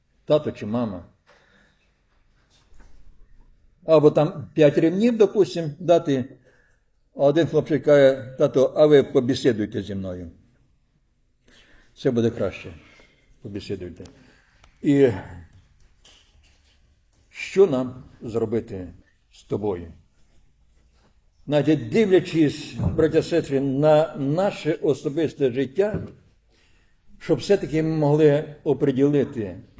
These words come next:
а що я заслуговую своїми поступками, діями,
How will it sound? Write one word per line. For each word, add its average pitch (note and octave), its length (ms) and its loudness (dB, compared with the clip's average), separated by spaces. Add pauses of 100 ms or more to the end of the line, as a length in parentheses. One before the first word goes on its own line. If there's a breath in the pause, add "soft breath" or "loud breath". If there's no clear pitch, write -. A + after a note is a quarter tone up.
а C3+ 140 2
що G3+ 580 -6 (420)
я C#3 480 0 (560)
заслуговую A#2+ 1120 -6 (960)
своїми A#2 460 -4
поступками, D3 840 -6 (540 loud breath)
діями, C3 760 0